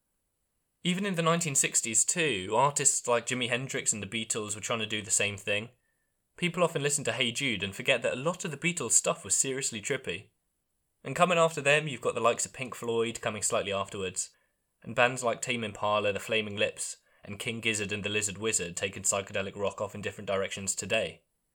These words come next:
And even beyond psychedelic rock, electronic music genres today, like psytrance and acid house, are essentially picking up the project from the nineteen sixties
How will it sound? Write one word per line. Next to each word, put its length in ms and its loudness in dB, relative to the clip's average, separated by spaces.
And 100 -2
even 220 0
beyond 260 2
psychedelic 580 2
rock, 520 2
electronic 500 0
music 300 -4
genres 400 0
today, 420 4
like 220 -4
psytrance 760 0
and 80 -4
acid 300 2
house, 460 -4
are 80 -2
essentially 400 0
picking 320 -4
up 120 0
the 60 -10
project 440 -2
from 120 -6
the 60 -4
nineteen 340 -2
sixties 600 -2